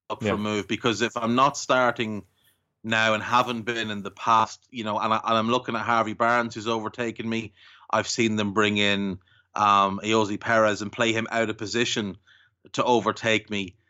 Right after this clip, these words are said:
Speaker 1: I, I probably do have to think maybe I need to go down
Speaker 2: Mm.
Speaker 1: a step to come
Speaker 2: It
Speaker 1: back
Speaker 2: could be
Speaker 1: up.
Speaker 2: Ibe's
Speaker 1: So
Speaker 2: replacement. <laughs>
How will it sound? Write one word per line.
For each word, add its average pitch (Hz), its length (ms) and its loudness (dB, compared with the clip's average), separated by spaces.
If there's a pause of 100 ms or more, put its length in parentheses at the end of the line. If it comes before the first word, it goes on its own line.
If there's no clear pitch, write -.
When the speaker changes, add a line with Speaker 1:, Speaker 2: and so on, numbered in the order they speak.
(360)
Speaker 1:
I, 104 200 -4
I 117 100 2
probably 120 480 2
do 110 340 0 (160)
have 110 280 0
to 104 80 -10
think 107 380 -6
maybe 110 600 -4
I 101 120 2
need 101 280 -2
to - 80 -12
go 98 200 -2
down 110 560 2 (260)
Speaker 2:
Mm. 104 200 -8 (400)
Speaker 1:
a 113 40 0
step - 440 -2
to 113 80 -4
come 110 220 -2
Speaker 2:
It 98 60 -4
Speaker 1:
back 104 200 4
Speaker 2:
could 117 100 2
be 139 80 6
Speaker 1:
up. 147 80 8
Speaker 2:
Ibe's 156 320 6
Speaker 1:
So 120 80 6
Speaker 2:
replacement. 101 500 0
<laughs> - 60 -12